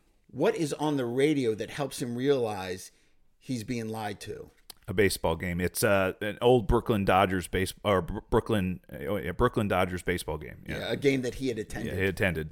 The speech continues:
Speaker 2: Yeah.
Speaker 1: You're good, Professor. In which New York City, uh, uh,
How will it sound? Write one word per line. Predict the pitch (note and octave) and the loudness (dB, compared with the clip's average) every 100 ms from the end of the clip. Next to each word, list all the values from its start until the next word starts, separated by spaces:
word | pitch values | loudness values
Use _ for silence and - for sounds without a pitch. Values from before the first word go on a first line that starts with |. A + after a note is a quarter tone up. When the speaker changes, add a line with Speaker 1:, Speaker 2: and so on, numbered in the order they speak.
| - | -4
Speaker 2:
Yeah. | F2 - _ - - _ _ _ _ _ _ | -4 -4 _ -16 -16 _ _ _ _ _ _
Speaker 1:
You're | A#2+ | -14
good, | G2 A#2 - | -4 -4 -4
Professor. | G2+ G2 F#2 - F2+ - _ _ _ _ _ _ _ - | -8 -12 -12 -10 -12 -16 _ _ _ _ _ _ _ -2
In | C#3+ C#3+ | 2 2
which | B2+ G3 - | 2 2 0
New | E3+ F#3+ | -4 -2
York | E3+ E3 D3+ - _ _ _ | 0 2 2 -4 _ _ _
City, | - - E3+ D#3 - | -12 -4 -2 -2 -4
uh, | A#2 - | -8 -6
uh, | A2+ G2+ F#2+ | -8 -8 -12